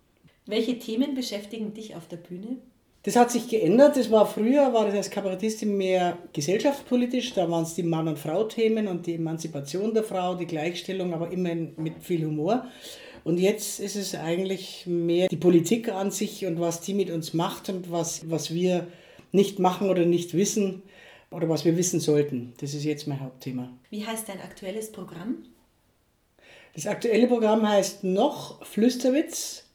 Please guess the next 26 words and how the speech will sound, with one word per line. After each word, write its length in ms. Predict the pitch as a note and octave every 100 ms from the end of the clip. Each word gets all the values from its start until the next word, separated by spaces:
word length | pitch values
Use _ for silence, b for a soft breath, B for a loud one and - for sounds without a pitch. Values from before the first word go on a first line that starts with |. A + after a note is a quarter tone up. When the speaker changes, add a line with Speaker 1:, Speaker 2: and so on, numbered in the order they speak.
| -
Speaker 2:
Der 60 |
Begriff 360 | F3+ F#3+ G#3 G3
Flüsterwitz 600 | G#3+ A3+ A3+ A3+ A3+ -
kommt 220 | G3+ G3+
aus 180 | F3+ E3+
Diktaturen 640 | G#3 - F#3 F3 G#3 A3+
und 100 | G#3+
autoritären 600 | D#3+ F3+ F3+ E3+ F3 D#3
Staaten. 540 | C#3+ D3 C#3+ F#3+ C#4 E4 B B B B B B B B _ _ _ -
Eine 220 | F3 F3+ E3+
Demokratie 560 | G3 F3+ F3 E3 A3
produziert 500 | A3 F#3 E3 - B3
ja 80 | C4
keine 260 | B3 A#3+ A3+
Flüsterwitze. 640 | A#3 A#3+ A#3 A3+ A3 G#3
Warum 340 | F3 E3+ F#3+ A3
nicht? 220 | A3+ -
Weil 120 | F#3
die 60 | F3+
ganzen 320 | D#3 D3+ E3
Komiker 440 | - D3+ E3 G3
in 120 | - A3
der 140 | G#3+
Regierung 460 | G3+ G3+ G#3 F3+ C#3
sitzen. 420 | C#3+ - -
<laughs> 40 | A#2